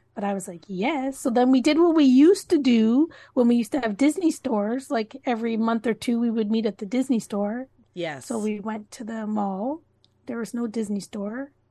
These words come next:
Speaker 2: But
Speaker 1: Sadly.
Speaker 2: lo and behold, there's a puzzle and game
Speaker 1: There's a
Speaker 2: store
Speaker 1: store full of
Speaker 2: inside the
Speaker 1: puzzles
Speaker 2: Disney.
Speaker 1: in
Speaker 2: <laughs>
Speaker 1: the Disney store, which is awesome.
Speaker 2: So we did
Speaker 1: You
Speaker 2: go
Speaker 1: know,
Speaker 2: into it.
Speaker 1: Mm-hmm.
Speaker 2: <laughs>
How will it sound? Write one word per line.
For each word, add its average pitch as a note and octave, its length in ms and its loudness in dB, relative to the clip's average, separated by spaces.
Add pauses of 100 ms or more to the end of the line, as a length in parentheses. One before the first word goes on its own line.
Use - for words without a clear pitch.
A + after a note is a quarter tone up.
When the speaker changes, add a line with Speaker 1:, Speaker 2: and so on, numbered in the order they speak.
(760)
Speaker 2:
But F3+ 140 -8
Speaker 1:
Sadly. G#3+ 520 -8
Speaker 2:
lo G3+ 260 0
and G#3 100 -2
behold, F#3+ 460 -2
there's F3 180 -6
a E3+ 100 -8
puzzle G3 560 -2
and F3+ 200 -8
game A#3 220 0
Speaker 1:
There's A3+ 120 0
a G3+ 40 -6
Speaker 2:
store F#3 260 2
Speaker 1:
store B3+ 160 6
full B3 80 4
of B3+ 60 0
Speaker 2:
inside A#3 640 6
the G3 100 0
Speaker 1:
puzzles C4+ 600 6
Speaker 2:
Disney. B3 80 6
Speaker 1:
in A#3+ 140 4
Speaker 2:
<laughs> - 0 -
Speaker 1:
the A3+ 100 4
Disney G#3+ 380 -4
store, A3 300 -6
which G#3+ 180 -4
is G#3 140 -8
awesome. G#3+ 680 -6 (480)
Speaker 2:
So D4+ 200 0
we D4+ 120 -2
did E4 220 -2
Speaker 1:
You D#4+ 40 -6
Speaker 2:
go E4 140 -2
Speaker 1:
know, C4 60 6
Speaker 2:
into B3+ 340 2
it. A#3+ 300 0 (340)
Speaker 1:
Mm-hmm. C4+ 320 -4
Speaker 2:
<laughs> G#4 40 -18